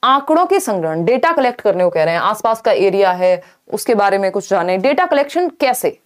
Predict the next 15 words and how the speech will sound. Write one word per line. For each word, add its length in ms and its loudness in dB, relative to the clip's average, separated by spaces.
डेटा 260 0
कलेक्शन 320 -2
के 80 0
बारे 180 2
में 100 0
आपको 260 -2
बच्चों 280 -2
की 80 0
समझ 260 -2
को 80 0
असेस 420 -2
करना 220 0
है, 60 -2
क्या 180 0
करेंगे? 400 -6